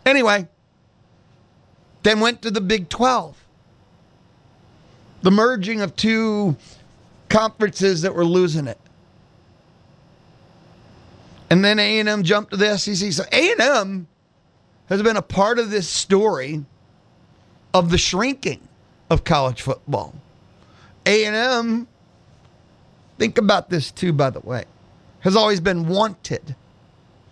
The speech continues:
A and M is always, when they jumped to the Big Twelve, Baylor wasn't wanted.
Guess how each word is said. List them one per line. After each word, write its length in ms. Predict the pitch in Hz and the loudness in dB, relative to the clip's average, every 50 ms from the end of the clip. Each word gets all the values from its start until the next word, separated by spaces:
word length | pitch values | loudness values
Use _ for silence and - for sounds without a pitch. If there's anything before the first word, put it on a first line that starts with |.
| _ _ _ _ - | _ _ _ _ 0
A 220 | 185 220 247 240 | 0 2 2 0
and 100 | 226 220 | 0 0
M 220 | 226 226 220 214 196 | -2 -2 -2 -2 -4
is 160 | 170 - - - | -6 -6 -2 0
always, 380 | 185 196 214 220 208 165 147 - - - _ _ _ _ _ _ _ _ _ _ _ _ _ _ _ _ _ _ | 0 2 2 2 0 0 -2 -6 -10 -16 _ _ _ _ _ _ _ _ _ _ _ _ _ _ _ _ _ _
when 140 | - 165 160 | 0 0 2
they 80 | 175 | 2
jumped 340 | 170 131 - 220 240 247 - | 0 2 0 0 0 0 -4
to 80 | 240 233 | -4 -4
the 80 | 233 | -2
Big 260 | 226 202 233 240 185 - | -2 -2 -4 -6 -6 -4
Twelve, 480 | - 220 202 214 226 240 233 214 180 165 _ _ _ _ _ - | 0 2 2 2 2 -2 -4 -8 -12 -20 _ _ _ _ _ -6
Baylor 320 | - 143 160 214 233 226 | -4 -2 0 2 2 2
wasn't 300 | 202 185 175 147 175 165 | 2 0 0 -2 -2 -2
wanted. 380 | 165 165 170 185 208 226 180 | 0 0 0 0 0 -2 -4